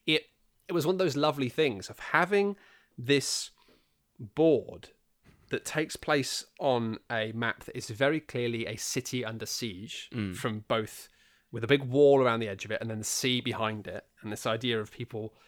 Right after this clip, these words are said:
Speaker 1: this massive army coming in towards the walls and trying to sneak around onto the beaches via the lagoons and the little islands.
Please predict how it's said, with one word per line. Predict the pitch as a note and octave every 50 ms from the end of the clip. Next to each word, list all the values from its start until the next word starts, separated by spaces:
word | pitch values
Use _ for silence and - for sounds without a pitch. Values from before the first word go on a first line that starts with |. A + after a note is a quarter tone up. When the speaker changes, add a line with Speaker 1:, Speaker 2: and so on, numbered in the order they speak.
| _ _ _ _ -
Speaker 1:
this | - -
massive | C3+ C#3+ E3 F3 F3+ F3+ - - G3 F3+
army | E3+ D#3 D#3 D#3 D#3 D#3 D3+ D3+ D3+ D3+ D3+ _ _ _ _ _ _ _ -
coming | - - C#3 C#3 C#3+ C#3 C3+
in | C3+ C3+ C3+
towards | B2+ B2+ A#2 A#2 A#2 A#2+ A2 -
the | A2+
walls | G2+ G#2 G#2+ G#2 G#2 G2+ G#2 G2 F#2+ - - -
and | G2 G2
trying | - - A#2 G#2+ A2
to | G#2+ A2
sneak | - - A2+ G#2+ -
around | A2+ G#2+ G#2 G#2 G2+
onto | G2 G2 - -
the | -
beaches | - A2 G#2 - - - G#2 G2+ G#2 - - - _ _ _ _ -
via | A#2+ A#2 A2 A2 A2 G#2
the | G2+ G#2+ G2+
lagoons | G2+ A2 G#2+ G2+ - G#2+ G#2 G#2+ G#2+ G#2 G2+ G#2 G#2
and | G#2 G2+
the | G2
little | G#2 A2+ A#2 A#2
islands. | G#2+ G#2 G#2+ G#2+ G#2+ G#2 G2+ G2+ G2+ - -